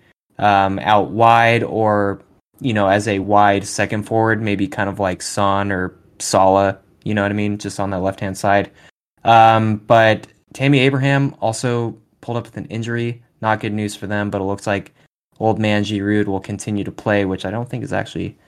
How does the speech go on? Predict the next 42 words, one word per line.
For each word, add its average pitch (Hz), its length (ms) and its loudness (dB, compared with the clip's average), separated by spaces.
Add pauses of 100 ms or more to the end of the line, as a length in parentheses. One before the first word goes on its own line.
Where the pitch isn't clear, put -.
(260)
a 101 60 -6
bad 101 300 4
move. 101 360 -2
But 107 140 -6
Thomas 180 300 0
Tuchel, 156 440 0 (640)
uh, 110 240 6
five 156 300 4
and, 139 300 4
uh, 117 260 2
five 147 520 4
wins, 127 400 -2
zero 113 460 -4
losses 110 400 0
since 107 160 -10
coming 104 320 -8
in. 120 320 -4 (300)
He's 110 180 -6
really 117 220 0
shored 113 260 -2
up 107 140 -2
that 101 180 -4
defense, 107 480 -4
and 104 80 -4
he's 98 80 -8
playing 107 220 -4
with 101 100 -4
five 113 380 2
at 117 80 -2
the 113 80 -6
back, 101 340 0
which 101 160 -8
he's 104 160 -14
never 135 320 0
done 113 240 -2
before 117 480 -2
at 82 220 -2
Dortmund 104 320 -2
or 92 40 -8
P 101 200 -8
S 90 160 -8
G. 113 400 0